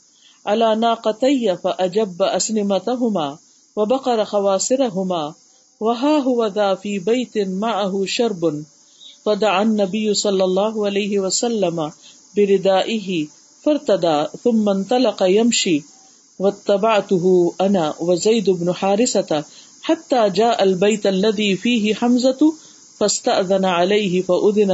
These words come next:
له، فطفق النبی صلی اللہ علیہ وسلم یلوم حمزة فیما فعل، فإذا حمزة ثمل محمرة عیناه،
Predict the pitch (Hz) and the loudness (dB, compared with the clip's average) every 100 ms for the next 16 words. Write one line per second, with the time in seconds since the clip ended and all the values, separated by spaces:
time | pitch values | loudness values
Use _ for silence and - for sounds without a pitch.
0 | 175 165 160 151 - - - - - 202 | 2 2 0 -2 -4 -20 -20 -20 -4 -2
1 | 214 240 269 262 208 196 180 220 214 196 | 0 0 0 0 0 2 0 0 0 2
2 | 196 180 175 190 202 202 190 190 190 180 | 2 2 2 0 0 0 0 0 0 0
3 | 180 240 233 202 190 180 185 208 247 202 | 0 -2 0 0 2 2 2 2 0 -2
4 | - 196 175 160 165 151 - _ _ _ | -2 -2 0 -2 -2 -8 -10 _ _ _
5 | _ - 247 233 202 175 175 190 165 156 | _ -6 -2 0 0 0 0 0 0 0
6 | 151 - - _ _ 269 - 233 240 240 | -4 -10 -20 _ _ -4 0 2 2 2
7 | 277 302 254 233 233 220 294 285 254 214 | 2 2 2 2 0 0 2 2 4 2
8 | 190 180 180 - 214 247 196 180 185 180 | 0 -2 -6 -4 -2 0 0 0 -2 -2
9 | 175 180 180 202 208 | 0 0 2 0 0